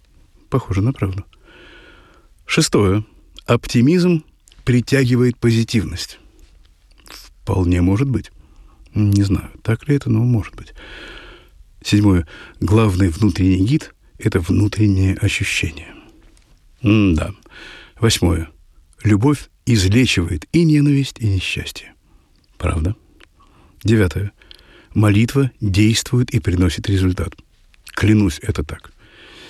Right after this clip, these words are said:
Номер десять. Медитация действует и приносит результат. Точно. Одиннадцатое. Пение мантр действует и приносит результат. Тоже правда.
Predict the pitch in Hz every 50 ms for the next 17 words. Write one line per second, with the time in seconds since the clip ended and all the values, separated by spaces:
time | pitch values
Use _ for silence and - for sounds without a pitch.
0 | - - - 113 101 101 92 92 85 80 - - - - - _ - - - -
1 | - - - - - 104 113 104 98 104 - 107 101 - - - 110 98 90 92
2 | 101 101 104 - - 135 131 131 - - 123 - 104 90 95 92 87 - 87 -
3 | 98 98 92 87 90 - - 87 78 - - - _ - 101 - - - - -
4 | - _ _ _ _ - - _ _ _ - - - _ _ _ - 113 123 147
5 | 160 110 90 - - - - 80 76 - - 113 110 110 117 113 104 104 98 90
6 | 80 - 92 - - 107 - 92 95 - - - 135 135 - - 143 - 110 101
7 | 95 90 85 - - 107 107 104 98 117 110 95 113 - - - - _ _ _
8 | - _ _ - - 101 85 87 - - 98 95 101 98